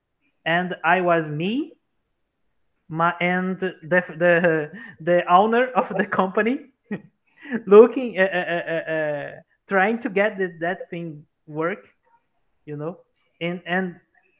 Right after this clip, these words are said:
in the after hours, it's not, it's not bringing value, right? So in my, uh, what, what I, <laughs> what I would love to have, it was not me that, that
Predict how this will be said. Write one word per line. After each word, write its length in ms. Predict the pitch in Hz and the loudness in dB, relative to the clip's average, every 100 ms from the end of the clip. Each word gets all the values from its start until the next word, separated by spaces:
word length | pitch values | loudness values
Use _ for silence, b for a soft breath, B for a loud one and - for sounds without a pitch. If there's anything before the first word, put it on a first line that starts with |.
| _ | _
in 220 | 170 170 165 | -12 -8 -4
the 120 | 165 - | -4 2
after 320 | 202 - 170 | 2 2 2
hours, 460 | 165 147 117 - - _ _ _ _ _ _ b b b b b - | 2 0 -6 -16 -20 _ _ _ _ _ _ b b b b b -12
it's 220 | 180 - | -12 -6
not, 380 | 202 175 - _ | -4 -4 -6 _
it's 220 | 185 175 | -14 -10
not 200 | 185 170 | -10 -10
bringing 260 | 151 156 143 | -10 -10 -8
value, 240 | 143 127 | -8 -10
right? 300 | 110 123 147 147 _ _ _ _ | -10 -14 -16 -20 _ _ _ _
So 200 | 165 160 B - | -4 -4 B -10
in 240 | 180 175 | -6 -4
my, 280 | 165 180 202 | -2 -4 -2
uh, 280 | 175 170 165 | 0 0 0
what, 260 | 175 196 | -2 -2
what 180 | 175 208 | 2 4
I, 840 | 214 202 185 196 156 - 247 247 208 | 4 2 2 0 -2 -6 -10 -8 -8
<laughs> 40 | |
what 360 | - 156 165 180 | -6 -2 0 0
I 580 | 185 190 190 185 175 165 | 0 -2 -4 -6 -8 -4
would 260 | 180 190 165 170 | 0 0 0 -4
love 420 | 165 202 226 226 | 0 2 0 -2
to 100 | 196 | -6
have, 320 | 175 160 131 - - | -2 -2 -4 -10 -8
it 180 | 220 | -6
was 180 | 359 381 | -2 -2
not 280 | 233 254 214 | 0 -2 -4
me 240 | 175 208 | -6 -4
that, 300 | 165 165 165 | -4 -6 -6
that 220 | 160 160 | -8 -8